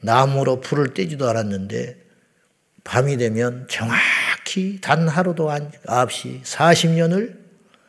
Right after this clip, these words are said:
밤이 되면 여지없이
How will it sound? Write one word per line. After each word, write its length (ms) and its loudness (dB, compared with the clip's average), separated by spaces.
밤이 380 4
되면 500 0
여지없이 880 0